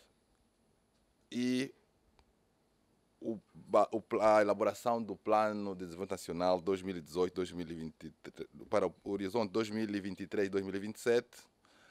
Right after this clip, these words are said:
assim como os planos de desenvolvimento setoriais e provinciais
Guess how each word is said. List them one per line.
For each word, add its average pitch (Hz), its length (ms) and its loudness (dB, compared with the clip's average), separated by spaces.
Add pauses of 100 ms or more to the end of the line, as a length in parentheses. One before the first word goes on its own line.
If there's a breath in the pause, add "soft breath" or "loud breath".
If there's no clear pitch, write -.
(120 soft breath)
assim - 280 -10
como 104 680 -2
os - 560 -8 (380)
planos 101 560 0
de 90 80 -12
desenvolvimento 90 560 -8
setoriais 82 680 -4
e - 80 -16
provinciais - 720 -8